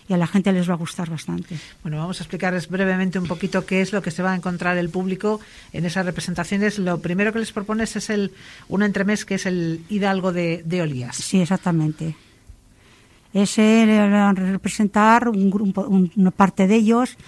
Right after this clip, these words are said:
Speaker 2: Ujú.
Speaker 1: y es una cosita corta, unos quince minutos, muy divertido, y tampoco voy a decir mucho porque, nada, es, es muy sencillo de entender.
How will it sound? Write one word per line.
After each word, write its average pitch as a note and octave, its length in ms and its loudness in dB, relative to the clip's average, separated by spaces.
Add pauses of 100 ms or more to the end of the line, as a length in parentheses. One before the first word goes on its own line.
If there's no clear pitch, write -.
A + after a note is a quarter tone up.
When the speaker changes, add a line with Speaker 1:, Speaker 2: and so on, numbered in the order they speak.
(160)
Speaker 2:
Ujú. G3 120 -12 (120)
Speaker 1:
y F#3+ 120 4
es F#3+ 140 4
una G3 140 4
cosita F#3 380 -2
corta, G3 320 0
unos F#3 320 2
quince G3 300 2
minutos, G3 460 4
muy F#3 120 4
divertido, G#3+ 680 2 (640)
y G3 120 2
tampoco F#3+ 320 4
voy G3+ 100 6
a G3 80 6
decir G3 240 4
mucho G3 280 4
porque, F#3 260 2
nada, G3 460 2
es, - 340 -6 (120)
es G3+ 140 0
muy G#3 120 6
sencillo E3 580 0
de D#3+ 160 -2
entender. D#3+ 520 0